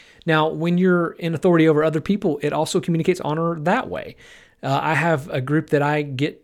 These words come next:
the privilege of overseeing at the church I'm at now, and I do my very best to honor them, to honor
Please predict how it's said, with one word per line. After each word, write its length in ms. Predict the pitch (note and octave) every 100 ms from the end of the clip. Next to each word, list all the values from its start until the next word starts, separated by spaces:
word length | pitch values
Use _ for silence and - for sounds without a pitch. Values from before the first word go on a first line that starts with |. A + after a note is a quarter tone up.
| _
the 80 | -
privilege 400 | C3 D#3+ D#3+ C#3
of 80 | B2+
overseeing 680 | D3+ D#3+ D3+ - F3+ G3 D3
at 80 | C#3
the 80 | D#3
church 220 | D#3+ D3+
I'm 120 | D#3
at 140 | D#3
now, 320 | D3+ E3 F#3+ C3
and 180 | C3
I 180 | C#3 D#3
do 280 | D3+ F3+ F3+
my 240 | D#3+ D#3
very 640 | C#3+ B2+ C#3+ D#3+ E3 E3 E3+ - - _ -
best 600 | C#3 E3+ E3+ C#3 - -
to 140 | - -
honor 400 | - D3 E3 D3+
them, 400 | A#2+ C#3 F3 A2+ A2
to 120 | D3
honor 380 | C#3 D3 C#3